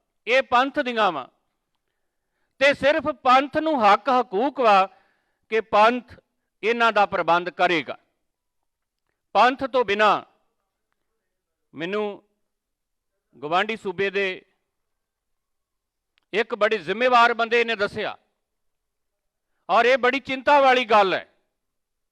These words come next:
ਕਿ ਕੋਈ ਮੀਟਿੰਗ ਹੋਈ ਕਿਸੇ ਸੀ ਐਮ ਦੇ ਨਾਲ, ਤੇ ਉਹਨੇ ਕਿਹਾ ਕਿ ਮੇਰਾ ਵੀ ਇਰਾਦਾ ਹੈ ਕਿ ਮੈਂ ਮੈਂਬਰ ਖੜ ਜਾਵਾਂ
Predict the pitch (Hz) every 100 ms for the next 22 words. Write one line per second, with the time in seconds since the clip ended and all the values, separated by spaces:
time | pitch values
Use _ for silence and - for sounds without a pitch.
0 | _ _ _ _ _ _ _ _ _ _
1 | _ _ _ _ _ _ _ _ _ _
2 | _ _ _ _ - 247 240 247 220 240
3 | 269 254 226 226 185 - _ _ _ _
4 | _ - 202 220 202 220 220 220 214 202
5 | 185 165 143 _ _ _ _ _ _ _
6 | _ _ _ _ _ _ _ _ _ _
7 | _ _ _ _ _ _ - 233 277 285
8 | 240 233 254 262 247 208 _ _ _ _
9 | _ _ _ _ _ _ _ _ _ _
10 | 170 226 269 285 277 247 202 220 123 -
11 | _ _ _ _ _ _ _ _ _ _
12 | _ _ _ _ _ _ _ - 269 277
13 | 247 214 226 254 226 254 240 208 175 117